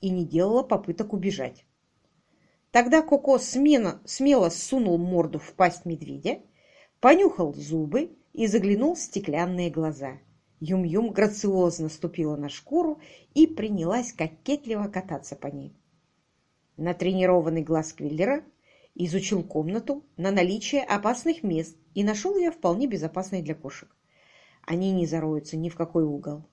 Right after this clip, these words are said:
Кровать, койка, располагалась которая между двумя бельевыми шкафами, вот и вся убр-, все убранство. В комнате не было растений, которые Юм-Юм могла бы проживать, а настольная лампа была достаточно тяжелой, чтобы выдержать кошачью гонку.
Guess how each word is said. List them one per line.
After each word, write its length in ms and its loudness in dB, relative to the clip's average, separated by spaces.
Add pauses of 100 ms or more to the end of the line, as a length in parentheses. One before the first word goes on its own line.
(200)
Кровать, 560 2 (400)
койка, 520 2 (280)
располагалась 760 0
которая 480 -4
между 360 -2
двумя 300 0
бельевыми 400 0
шкафами, 680 -4 (340)
вот 280 -2
и 120 -6
вся 220 0
убр-, 460 -2
все 200 4
убранство. 680 -2 (500)
В 100 -20
комнате 380 2
не 180 4
было 420 4
растений, 760 -2
которые 440 -2
Юм-Юм 340 -4
могла 300 0
бы 100 -4
проживать, 480 -4 (380)
а 120 2
настольная 480 2
лампа 320 2
была 220 0
достаточно 520 -4
тяжелой, 500 -2
чтобы 320 -4
выдержать 460 -4
кошачью 460 -6
гонку. 440 -10